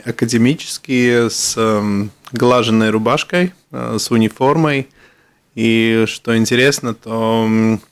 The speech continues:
это может быть нетипично, а, наверное, нашим временам, но, а, в первых классах, ам, нас в классе был-, было только парни,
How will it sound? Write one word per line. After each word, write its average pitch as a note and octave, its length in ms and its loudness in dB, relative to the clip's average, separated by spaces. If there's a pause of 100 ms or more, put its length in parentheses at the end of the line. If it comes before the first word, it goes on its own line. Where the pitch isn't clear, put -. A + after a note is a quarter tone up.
(140)
это A#2 160 -10
может A2+ 200 2
быть A2 140 -4
нетипично, A#2 720 -2 (100)
а, A#2+ 240 0
наверное, B2 520 2
нашим D3+ 380 0
временам, C#3+ 520 2
но, A#2+ 280 0 (800)
а, A2 320 2
в - 100 -12
первых A#2+ 380 0
классах, C#3 560 -2
ам, G#2+ 500 -2 (440)
нас B2 460 0
в - 60 -18
классе B2+ 380 0
был-, A#2 360 0
было A#2+ 380 2 (300)
только G#2+ 760 0 (180)
парни, G2+ 360 -2